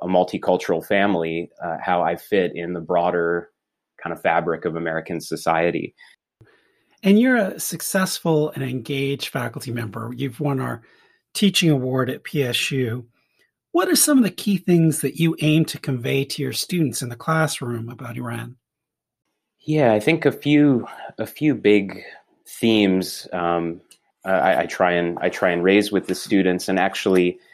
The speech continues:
Speaker 1: in, uh, my book, which just came out, I conclude the acknowledgement section by talking about my students. And I, I conclude by, you know, expressing how I feel so indebted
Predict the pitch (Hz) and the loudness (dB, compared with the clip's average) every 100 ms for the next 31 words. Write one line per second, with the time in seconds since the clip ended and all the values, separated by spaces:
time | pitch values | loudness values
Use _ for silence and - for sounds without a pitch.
0 | - _ _ - 95 92 92 90 87 87 | -20 _ _ -2 0 4 4 6 6 4
1 | - 71 90 90 82 143 143 98 92 - | -2 -6 0 0 2 2 2 -2 -2 -2
2 | 98 - - 90 92 104 95 90 - _ | -4 -6 -6 -4 0 2 4 2 -2 _
3 | _ - 95 90 90 - - 95 - 135 | _ 0 4 4 2 -4 -6 -6 -4 -2
4 | 131 110 87 98 87 85 90 101 104 92 | 0 0 0 -2 -2 -2 -2 0 -2 -6
5 | 87 80 - 87 82 - 92 87 87 85 | -12 -12 -6 -6 -6 -8 -8 -6 -8 -10
6 | _ _ _ - 87 90 87 87 - _ | _ _ _ 0 2 2 2 -2 -6 _
7 | _ - 113 107 92 82 76 85 - - | _ -4 -2 0 0 0 0 -2 -4 -4
8 | 82 78 76 - 87 87 87 85 78 - | -2 -2 -6 -4 -4 -2 -2 0 -2 -6
9 | _ - _ _ 87 87 101 92 120 110 | _ -20 _ _ -4 -2 -2 2 6 6
10 | 92 87 87 87 78 90 85 - - 92 | 6 4 6 4 2 -2 -4 -4 -2 -2
11 | - 90 90 87 - 92 - 90 87 87 | -2 -2 0 0 0 -4 0 -2 0 -2
12 | 90 98 95 80 | 0 2 2 0